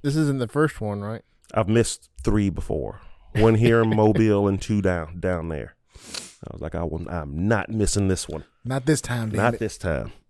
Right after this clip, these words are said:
Speaker 2: So
Speaker 1: That's funny.
Speaker 3: Yep.
Speaker 2: But yeah, it was cool. There was a, there was an older guy there who had just started playing the game.
Speaker 3: Yeah.
Speaker 1: Oh, yeah?
Speaker 2: He had, he had only just found out about it. And he
Speaker 1: Hmm.
Speaker 2: was like, "This, this, this looks amazing." And then he's heard about the, this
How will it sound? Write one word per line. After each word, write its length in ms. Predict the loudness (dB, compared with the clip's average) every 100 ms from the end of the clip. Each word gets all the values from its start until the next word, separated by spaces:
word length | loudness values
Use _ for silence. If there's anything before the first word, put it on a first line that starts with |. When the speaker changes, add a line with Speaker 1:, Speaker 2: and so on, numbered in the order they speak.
| _ _ -20 -20 _ _
Speaker 2:
So 320 | -12 -10 -10 -12 -14
Speaker 1:
That's 160 | -14 -14
funny. 300 | -14 -14 -16 _ _ _ _ -20 -20 -20 _ _ _ _ _ _ _ _ -18
Speaker 3:
Yep. 120 | 0
Speaker 2:
But 100 | 6
yeah, 120 | 8 8
it 60 |
was 100 | 6
cool. 220 | 8 8
There 120 | 10 6
was 160 | 4
a, 40 | 2
there 240 | 4 6
was 160 | 6 4
an 60 |
older 380 | 6 6 8 6
guy 240 | 4 2
there 260 | 4 4 4
who 180 | 4 4
had 280 | 4 2 0
just 320 | 4 6 6
started 280 | 2 0 -2
playing 240 | -4 -6
the 80 | -8
game. 280 | -10 -12 -14
Speaker 3:
Yeah. 240 | -8 -2 0
Speaker 1:
Oh, 60 |
yeah? 200 | 0 -2 2
Speaker 2:
He 140 | 6
had, 80 | 6
he 100 | 8
had 80 | 6
only 220 | 6 4
just 260 | 4 0 0
found 240 | -6 -4
out 120 | -4 -4
about 260 | -8 -12
it. 60 | -14 _ _ _ -14
And 120 | -8
he 60 | -2
Speaker 1:
Hmm. 80 |
Speaker 2:
was 120 | -2 -2
like, 200 | -6 -6
"This, 240 | -10 -10 -12
this, 260 | -6 -6
this 240 | -6 -10 -8
looks 180 | -8 -2
amazing." 440 | 2 2 0 -6 -14 -20 -20 -4
And 180 | 0 2
then 440 | 2 2 2 0
he's 240 | -2 -6 -4
heard 240 | 0 0
about 400 | 2 0 -2 _
the, 400 | -4 -2 -2 -4 -2
this 320 | -2 -2